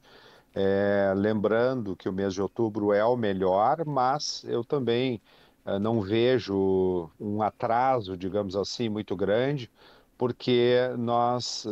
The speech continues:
temos aí durante os primeiros dez dias ou a primeira quinzena de novembro, ainda seria um mês, eh, bom para o plantio do arroz.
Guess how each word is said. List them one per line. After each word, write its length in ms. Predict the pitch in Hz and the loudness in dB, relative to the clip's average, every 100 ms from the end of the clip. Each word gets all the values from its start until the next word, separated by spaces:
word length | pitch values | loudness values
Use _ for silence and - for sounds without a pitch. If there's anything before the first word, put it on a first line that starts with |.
| 101 | -2
temos 360 | 123 120 120 104 | 0 2 0 0
aí 220 | 107 110 | 2 2
durante 640 | 104 110 107 113 - - | 2 2 2 0 -4 -2
os 160 | 107 101 | -2 -2
primeiros 500 | - 127 139 151 117 | -2 0 2 2 2
dez 320 | 120 110 104 | 2 2 0
dias 640 | 85 104 131 135 104 90 | -6 -4 0 2 2 2
ou 160 | 110 120 | 2 2
a 80 | 120 | 2
primeira 380 | 123 127 165 175 | 0 0 0 -2
quinzena 680 | - 135 107 107 123 120 | -2 -4 -2 -2 0 -2
de 200 | 101 113 | -2 -2
novembro, 840 | 135 120 95 98 107 143 127 92 80 _ - _ _ | 0 0 0 0 0 0 0 -2 -2 _ -20 _ _
ainda 420 | 131 127 139 165 147 | -2 0 2 2 0
seria 380 | - 120 120 | 0 -2 0
um 80 | 127 | 0
mês, 540 | 120 113 120 127 - - | 0 0 0 0 -6 -4
eh, 260 | 107 107 107 | 0 0 0
bom 380 | 101 120 135 | 0 2 0
para 260 | 135 - 98 | -2 -4 -4
o 60 | 95 | -4
plantio 480 | 107 104 - 107 | -6 -6 -8 -8
do 160 | 104 110 | -2 0
arroz. 540 | 101 82 76 - - | 0 -4 -12 -12 -16